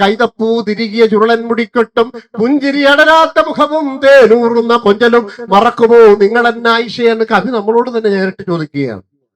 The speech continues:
നമ്മളാരും മറന്നില്ല. അദ്രമാനെ അവതരിപ്പിക്കുന്ന ഒരു ചിത്രമായിട്ടാണ്. വളഞ്ഞ വെള്ളിക്കൊമ്പം മീശ കവിളിന്മേൽ വകഞ്ഞിട്ട്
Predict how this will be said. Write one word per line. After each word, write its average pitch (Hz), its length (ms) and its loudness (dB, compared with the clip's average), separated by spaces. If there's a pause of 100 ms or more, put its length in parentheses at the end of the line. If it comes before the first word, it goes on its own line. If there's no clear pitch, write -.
(360)
നമ്മളാരും 170 320 -4
മറന്നില്ല. 202 520 -2 (1160)
അദ്രമാനെ 233 480 4
അവതരിപ്പിക്കുന്ന 254 540 0
ഒരു 247 80 0
ചിത്രമായിട്ടാണ്. 247 920 0 (420)
വളഞ്ഞ 226 320 2
വെള്ളിക്കൊമ്പം 233 720 0
മീശ 233 220 2
കവിളിന്മേൽ 226 540 2
വകഞ്ഞിട്ട് 233 680 -2